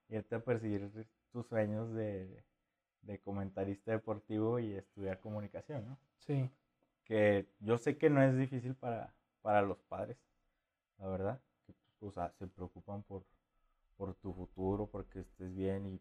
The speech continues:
Speaker 1: pues, van a querer siempre lo, lo mejor para ti, ¿no?
Speaker 2: Ujú.
Speaker 1: Pero, pues, yo en ese momento, te repito, nunca me siento mal por,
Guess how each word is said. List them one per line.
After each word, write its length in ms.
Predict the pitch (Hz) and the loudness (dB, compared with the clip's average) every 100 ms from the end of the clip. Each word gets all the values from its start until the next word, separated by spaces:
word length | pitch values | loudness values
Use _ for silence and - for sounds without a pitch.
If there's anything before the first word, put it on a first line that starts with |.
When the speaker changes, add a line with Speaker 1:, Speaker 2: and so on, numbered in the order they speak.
| - | -12
Speaker 1:
pues, 120 | 90 | -8
van 160 | 92 92 | -4 -2
a 120 | 95 | -4
querer 340 | 95 90 87 - _ _ _ _ _ _ _ _ | -4 -4 -4 -8 _ _ _ _ _ _ _ _
siempre 320 | 104 95 101 | -4 -2 4
lo, 200 | 107 101 | 6 4
lo 160 | 92 104 | 2 -2
mejor 280 | 98 98 95 | -2 -4 0
para 260 | 113 104 - | 4 4 4
ti, 120 | 110 | -2
¿no? 220 | 104 127 - | -2 -4 -4
Speaker 2:
Ujú. 320 | 143 139 135 - _ _ _ _ _ | -2 0 0 -4 _ _ _ _ _
Speaker 1:
Pero, 580 | 104 101 98 95 92 87 _ - | 4 6 8 8 6 2 _ -2
pues, 160 | 98 | 0
yo 80 | 98 | 2
en 100 | 104 | 0
ese 140 | 110 | 0
momento, 600 | 120 104 101 - 110 110 - _ _ _ _ _ _ _ _ _ _ _ _ _ _ | 0 2 0 0 2 2 -4 _ _ _ _ _ _ _ _ _ _ _ _ _ _
te 160 | 104 98 | 0 0
repito, 600 | 92 - 98 - 98 92 _ _ _ _ _ | -2 -6 -10 -8 -8 -8 _ _ _ _ _
nunca 460 | 104 101 104 104 113 | -4 0 0 0 0
me 120 | 104 | -2
siento 280 | 101 98 110 | -4 -6 -2
mal 220 | 104 104 | -2 -4
por, 360 | - 113 101 | -8 -10 -10